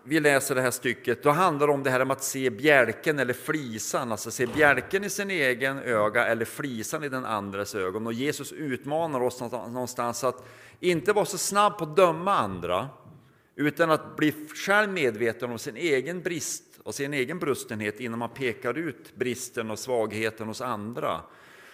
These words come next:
Och så sen slutar han ju det här bönestycket med någonting som jag tänker, vi tänker, det handlar väl inte om bön. "Allt vad ni vill att människan ska göra för er, det ska ni också göra för dem. Det är vad lagen och profeterna säger."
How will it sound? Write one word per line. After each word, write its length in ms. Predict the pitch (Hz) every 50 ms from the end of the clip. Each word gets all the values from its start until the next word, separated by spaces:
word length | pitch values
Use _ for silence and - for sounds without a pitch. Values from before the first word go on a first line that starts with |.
| - - - - _
Och 120 | - 190 -
så 100 | 247 233
sen 240 | - - 214 214
slutar 580 | 180 - - 233 262 240 165 139 - - 240 247
han 160 | 254 262 254
ju 60 | 254
det 100 | 233 214
här 440 | 151 120 92 92 90 92 98 98 98 98 - - - - _ -
bönestycket 1400 | 120 117 - 214 240 220 160 127 110 110 110 113 113 110 110 - - - 233 269 262 - - - - 131 - -
med 560 | 123 123 143 196 208 170 120 113 113 117 107 135
någonting 380 | 156 165 185 170 - 165 170
som 160 | - - 185
jag 120 | 185 175 170
tänker, 380 | - 175 170 156 - 170 - -
vi 120 | - 170 170
tänker, 400 | - 196 180 160 - 170 156 127 - - - -
det 80 | 143
handlar 400 | 127 127 175 233 240 214 175 131
väl 120 | 101 - 165
inte 220 | 202 185 - 135
om 80 | 120 107
bön. 560 | 107 190 214 185 107 90 87 90 90 95 101 - _ _ _ _ _ _ _ _ _
"Allt 320 | - 175 202 226 220 220
vad 120 | 220 226 226
ni 60 | 214
vill 160 | 170 156 135
att 140 | 131 127 147
människan 500 | 180 175 151 127 120 120 120 - 139 120
ska 180 | - - 143
göra 180 | 135 131 127 127
för 300 | - 151 - - 147 131
er, 320 | 101 92 87 87 90 92 98 - _ _ _ _ _ _ _ _ _ _ _ -
det 80 | 113
ska 140 | - - 147
ni 100 | 151 165
också 260 | 156 - - - 147
göra 220 | 143 135 120 107 104
för 140 | - 113
dem. 380 | 113 110 156 139 117 95 92 90 92
Det 60 | 127
är 40 | 139
vad 180 | 151 151 131
lagen 300 | 120 117 107 104 104 117
och 80 | 127 -
profeterna 560 | 131 120 - - 104 92 98 - 117 113 113
säger." 440 | 113 - 185 185 175 123 92 85